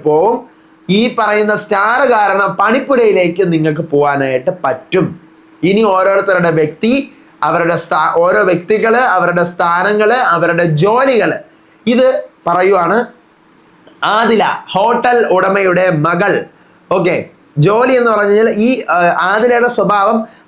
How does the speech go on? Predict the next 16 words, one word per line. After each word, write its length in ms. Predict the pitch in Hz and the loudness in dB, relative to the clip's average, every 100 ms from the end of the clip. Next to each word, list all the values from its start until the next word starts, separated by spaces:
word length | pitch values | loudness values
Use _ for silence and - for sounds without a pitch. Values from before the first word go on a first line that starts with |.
| 180 | -4
അച്ഛൻ്റെ 360 | 180 240 233 226 | -2 0 0 0
സ്വത്ത് 280 | 202 185 233 202 | -2 -2 -2 0
മുഴുവൻ 360 | 190 202 233 220 175 | 2 2 2 0 2
ദൂർത്തടിച്ച് 720 | 180 208 240 202 165 147 190 247 - - 180 | 2 2 0 -2 -2 0 -2 -2 -6 -8 -4
അഹങ്കാരം 520 | 180 226 233 233 240 220 | 0 0 0 0 -2 -2
കാണിച്ച് 340 | 185 170 156 202 | -2 -2 0 0
അച്ഛൻ്റെ 360 | 175 226 226 226 175 | 0 -2 0 0 0
പോക്കറ്റ് 380 | 190 185 226 214 | -2 0 -2 0
മണി 120 | 214 | 0
മൊത്തം 320 | 190 180 196 170 | -2 0 0 2
വാങ്ങിച്ച് 400 | 165 175 170 170 208 | 0 2 -2 0 -2
ഇപ്പോൾ 160 | - 220 | 0 0
ഒരു 100 | 220 214 | 0 -2
ഫ്രണ്ടിനെയും 440 | 185 202 233 233 190 | -2 0 0 0 2
കൂടെ 120 | 196 156 | 0 0
ട്രിപ്പിലാണ്. 580 | 160 160 202 170 151 | -4 -2 -2 0 0